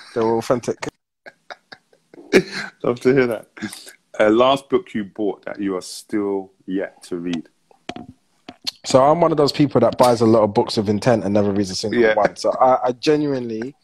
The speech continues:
Speaker 1: authentically have about twenty books, all by, like, people that I know, my friends,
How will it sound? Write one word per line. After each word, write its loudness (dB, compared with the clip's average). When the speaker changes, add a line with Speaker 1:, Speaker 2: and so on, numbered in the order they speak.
Speaker 1:
authentically -6
have -4
about -4
twenty -8
books, -10
all 2
by, 2
like, -2
people -14
that -6
I -10
know, -10
my -12
friends, -12